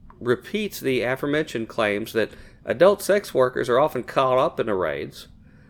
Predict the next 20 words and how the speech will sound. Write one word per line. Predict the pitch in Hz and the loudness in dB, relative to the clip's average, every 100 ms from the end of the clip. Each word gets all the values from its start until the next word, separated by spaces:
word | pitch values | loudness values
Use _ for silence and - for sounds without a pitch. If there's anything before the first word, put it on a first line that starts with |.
| - | -10
or | - 175 | 6 6
it | 175 | 6
results | 151 143 165 - | 2 2 2 2
in | 139 | -4
harsher | - 160 175 170 143 | 2 2 2 -2 -2
crackdowns | - 170 - 143 139 143 | 0 -2 -2 -2 -2 -2
on | 135 | -2
those | 147 139 | -2 -2
not | 156 - | -4 -4
rescued, | 92 90 - 78 - - - - - _ - - | -6 -6 -6 -8 -8 -18 -20 -20 -20 _ -20 -6
such | - 165 139 | 0 0 2
as | 131 | 2
those | 151 | 2
being | 135 147 135 | 2 -2 -2
deprived | 131 135 127 123 | 0 2 2 2
of | 117 | 0
medical | 127 151 131 120 | 0 0 -2 -4
care | - 107 | 0 0
by | 110 107 | 0 -4
captors | - 160 - - 80 | 0 -2 -2 -6 -8